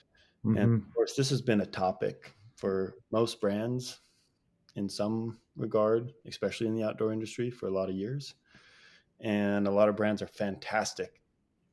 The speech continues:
Speaker 2: at talking about ideas and continually talking about ideas. And that's about as far as they get. And they're great at marketing those ideas. Few brands are actually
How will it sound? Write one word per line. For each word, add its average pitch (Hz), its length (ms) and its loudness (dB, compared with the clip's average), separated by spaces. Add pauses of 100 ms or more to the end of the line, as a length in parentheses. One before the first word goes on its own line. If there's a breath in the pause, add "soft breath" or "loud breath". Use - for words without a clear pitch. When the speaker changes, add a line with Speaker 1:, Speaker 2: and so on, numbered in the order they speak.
(320)
Speaker 2:
at 95 220 -4 (180)
talking 98 440 -8
about 92 300 -6 (120)
ideas 95 640 -4 (1000)
and 95 400 -8
continually 101 580 -2
talking 90 440 -8
about 87 300 -10 (100)
ideas. 92 680 -8 (640)
And 95 120 -6
that's 95 200 -8
about 90 320 -8 (100)
as 101 160 -10
far 90 260 -4
as 87 320 -10 (560 soft breath)
they - 180 -4 (380)
get. 95 320 -4 (260)
And 101 120 -4
they're 98 80 -4
great 104 300 0
at - 140 -4
marketing 104 460 0
those 95 240 -6
ideas. 90 560 -6 (1120)
Few 123 220 4
brands 101 420 4
are 92 120 -2
actually 85 340 -2